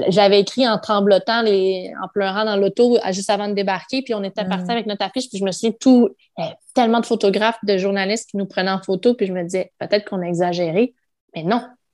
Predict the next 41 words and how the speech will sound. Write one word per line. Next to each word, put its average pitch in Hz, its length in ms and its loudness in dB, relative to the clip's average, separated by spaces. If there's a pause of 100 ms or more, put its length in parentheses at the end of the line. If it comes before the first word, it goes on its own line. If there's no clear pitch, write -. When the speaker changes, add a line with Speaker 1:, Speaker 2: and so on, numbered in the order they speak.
(100)
Speaker 1:
on 190 80 -4
n'a 175 80 0
Speaker 2:
Mm. 165 80 -2
Speaker 1:
pas 226 80 4
exagéré, 190 640 0
c'est, 180 300 -6
c'est 185 280 -4
vrai. 180 220 -2
Speaker 2:
C'est 254 80 -2
la 185 160 2
réalité. 180 720 0 (180)
Mm. 185 100 -6
Speaker 1:
C'est 185 160 -4
la 196 140 -4
vraie 202 260 -2
réalité. 208 680 -2
Speaker 2:
Mm. 185 140 -4 (280)
Speaker 1:
Puis 185 360 -8
moi, 202 200 -2
je 214 140 -4
veux 214 60 -2
que - 40 -20 (100)
les 202 160 -2
choses 170 280 -6
changent, 247 400 -2 (260)
je 175 180 -8
veux, 196 340 0 (500)
ouais, - 240 -8
c'est 208 140 -8
ça. - 160 -2 (200)
J'ai 196 200 -4
Speaker 2:
Justement, 190 400 0
ton 180 180 -2
chum, 180 180 -2
lui, 175 120 -4
il 160 60 -6
se - 120 -16
sent 165 180 -2
pas 160 100 -2
mal, 160 360 -4
euh, 151 180 -2